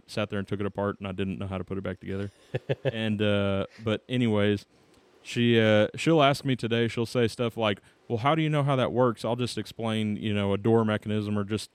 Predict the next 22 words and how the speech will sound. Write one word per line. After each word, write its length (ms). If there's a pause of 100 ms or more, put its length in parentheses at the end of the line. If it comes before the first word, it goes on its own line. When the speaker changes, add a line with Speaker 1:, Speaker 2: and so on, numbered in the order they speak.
(100)
Speaker 1:
like, 280
this 340
little 200
thing, 280
I'll 140
explain 420
it. 140 (360)
And 120
I 160
haven't 200
ever 160
seen 240
the 100
inside 400
of 60
it, 160
but 120
I 120
know 320
in 120
theory 460
how, 420